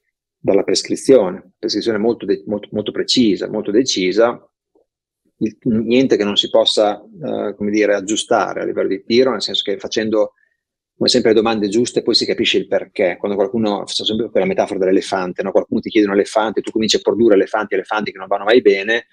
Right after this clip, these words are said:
poi scopri che l'elefante serviva per trasportare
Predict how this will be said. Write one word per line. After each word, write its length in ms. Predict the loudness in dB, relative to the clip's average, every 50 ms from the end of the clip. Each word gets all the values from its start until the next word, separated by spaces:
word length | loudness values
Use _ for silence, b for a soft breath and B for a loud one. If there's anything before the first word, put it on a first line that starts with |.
| b b b b
poi 140 | _ 2 4
scopri 320 | 4 6 4 4 4 2 0
che 80 | 0
l'elefante 460 | 0 0 0 -2 -4 -4 -2 -2 -2
serviva 340 | -2 -2 0 2 2 2 2
per 140 | 2 -2 -4
trasportare 800 | -4 -4 -4 -4 -8 -6 -2 -2 0 2 2 0 0 -2 -6